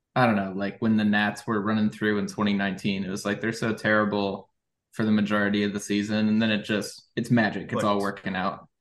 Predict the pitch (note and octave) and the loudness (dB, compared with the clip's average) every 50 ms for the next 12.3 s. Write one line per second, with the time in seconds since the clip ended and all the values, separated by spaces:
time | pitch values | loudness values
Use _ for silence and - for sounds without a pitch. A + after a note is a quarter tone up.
0 | _ - - - - _ _ - G#2 G2+ G2+ G2 F#2+ G2 G2 F#2+ F2 - - _ | _ -20 -20 -20 -20 _ _ 0 2 2 4 4 2 2 0 -2 -4 -10 -18 _
1 | _ - B2 A#2+ A#2 B2 C3 A#2 A#2+ A#2 A2 A2 G#2 A2+ A2 G#2+ G#2+ - A2+ G#2 | _ 0 4 6 6 8 6 6 6 4 4 6 4 4 4 2 0 0 -2 -2
2 | - A#2+ G#2+ - - A2 G#2+ G#2 G#2+ G#2+ G#2 G2+ - - - - G#2+ G#2 G#2 G#2 | -2 -4 -4 0 2 2 4 4 4 2 0 0 -2 -8 -4 -2 0 2 2 2
3 | G#2 G#2 - - G#2 G#2 - G#2 G2+ G#2 G#2 G#2 G#2 G#2 G#2 G2+ G#2 G#2 G#2 G#2 | 2 0 0 -4 -4 -2 -2 -2 0 0 0 2 2 2 2 2 2 2 2 2
4 | G#2 G2+ G2+ G2 G2 G2+ G2+ G2+ G2+ G2+ G2+ G2+ G2+ F#2+ - F2+ - - A#2 G#2+ | 2 0 0 0 0 0 2 2 2 2 2 0 -2 -2 -4 -8 -6 -6 -8 -12
5 | _ _ _ - - G#2 G2+ G2 F#2 F2+ - F#2+ F#2 - F#2 F#2 F#2+ - - - | _ _ _ -4 -2 0 0 0 0 -2 -2 -2 -2 0 0 0 -2 -4 -8 -18
6 | _ _ _ - _ _ _ - A2 G#2 G#2 G#2 G2+ G2+ G2+ G2+ F#2+ - - - | _ _ _ -20 _ _ _ 2 2 4 6 4 4 4 4 2 0 -2 -8 -20
7 | _ _ _ _ _ _ _ _ _ _ _ _ _ _ _ _ _ _ _ - | _ _ _ _ _ _ _ _ _ _ _ _ _ _ _ _ _ _ _ 2
8 | D#3+ E3 C#3 D3 D#3+ - B2 B2+ C#3 C#3+ C#3 C3 C3 C3+ C#3 - B2+ B2+ C3 C#3 | 4 6 6 4 4 4 4 4 6 6 6 6 4 2 2 2 2 4 4 4
9 | D3 D3+ D3+ - - A2+ A#2 A#2 A#2 A2+ G#2 - _ _ _ _ _ _ D#3 F3 | 4 2 0 -2 -2 -2 0 0 0 0 -2 -4 _ _ _ _ _ _ 2 2
10 | D3+ B2 A#2+ A#2+ C#3 C3+ C#3+ D3+ D3+ C#3 C3+ C3+ C3 C3 B2+ C3+ - - A#2+ A2 | 4 2 2 4 4 6 6 6 6 6 4 4 4 2 0 0 -2 -2 -2 -2
11 | A#2 B2 B2 B2 - A#2 A2+ A2+ A#2 A#2+ B2 A#2 A2 G2+ G2+ G2 G2 G#2 A#2+ C#3+ | 0 -2 -4 -2 -2 -2 0 2 2 4 4 4 4 2 2 0 -2 -2 -4 -6
12 | - - - - - | -8 -10 -10 -10 -12